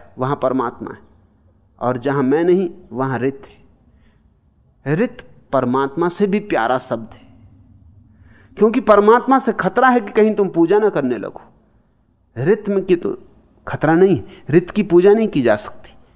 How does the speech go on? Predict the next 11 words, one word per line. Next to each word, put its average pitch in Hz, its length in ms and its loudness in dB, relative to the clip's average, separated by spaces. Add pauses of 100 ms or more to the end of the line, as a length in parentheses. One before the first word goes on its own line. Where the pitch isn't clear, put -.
(180)
रित 170 200 2
के - 140 0
अनुसार 147 480 2
जिया 123 340 -2
जा 120 180 -4
सकता - 400 -10
है, - 200 -12 (640)
रित 202 320 0
जीवन 214 480 0
बनता 151 320 0
है, - 140 -14